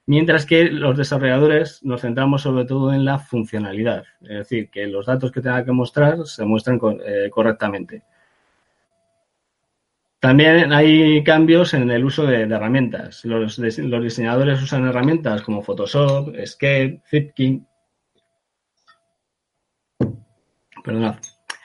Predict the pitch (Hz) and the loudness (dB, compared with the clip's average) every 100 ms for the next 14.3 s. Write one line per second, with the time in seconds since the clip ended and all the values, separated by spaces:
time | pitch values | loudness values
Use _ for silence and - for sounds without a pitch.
0 | _ _ _ _ - 131 127 127 127 127 | _ _ _ _ 0 4 4 4 2 2
1 | 127 123 120 123 127 151 151 143 120 117 | 2 0 2 2 4 4 2 0 -2 -4
2 | 113 135 131 135 131 131 131 135 131 147 | -2 -2 -2 -2 -2 -2 0 0 2 0
3 | 143 143 143 107 110 110 107 - 110 120 | 0 -2 -4 -6 -6 -6 -10 -6 -4 -2
4 | 151 151 151 151 - - 113 135 139 135 | 0 4 4 2 -6 -10 -2 -2 -2 -2
5 | 135 135 - 139 139 139 131 - - 110 | 0 -2 -6 -2 0 -2 -4 -12 -10 -8
6 | 107 131 139 139 143 _ 110 120 135 _ | -4 -2 0 -2 -8 _ -10 -10 -10 _
7 | _ _ _ _ _ _ _ - 139 143 | _ _ _ _ _ _ _ -2 0 0
8 | 139 _ _ _ _ _ _ _ _ _ | -2 _ _ _ _ _ _ _ _ _
9 | _ _ _ _ _ _ 139 131 156 160 | _ _ _ _ _ _ -2 2 4 4
10 | 147 139 156 156 151 113 117 127 127 117 | 4 4 4 2 2 -2 -2 -2 0 -2
11 | 113 113 113 127 127 131 117 107 107 139 | -2 -6 -4 -4 -4 -4 -6 -6 -6 -6
12 | 107 107 - 117 120 127 _ _ _ _ | -6 -10 -10 -6 -4 -6 _ _ _ _
13 | _ _ _ _ - 135 131 131 127 123 | _ _ _ _ 0 2 4 2 2 0
14 | 120 117 117 | -2 -4 -10